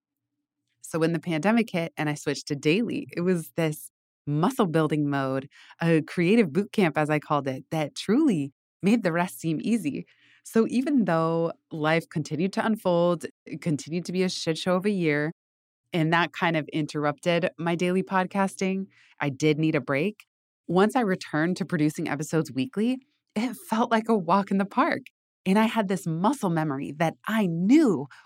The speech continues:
what I was capable of in terms of coming up with content and new ideas, streamlining systems, turning episodes around much more quickly, not being a perfectionist about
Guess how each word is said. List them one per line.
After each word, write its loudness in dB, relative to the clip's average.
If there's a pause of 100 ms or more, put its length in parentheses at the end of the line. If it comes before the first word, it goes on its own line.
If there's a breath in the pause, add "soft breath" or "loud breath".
what 2
I 2
was -4
capable 0
of 0
in -2
terms -2
of -6
coming 0
up 2
with -4
content -2
and -6
new 2
ideas, 0 (340)
streamlining 4
systems, -2 (400)
turning 4
episodes 2
around 2
much 0
more 0
quickly, -4 (240 soft breath)
not 2 (100)
being 2
a 2
perfectionist -4
about 0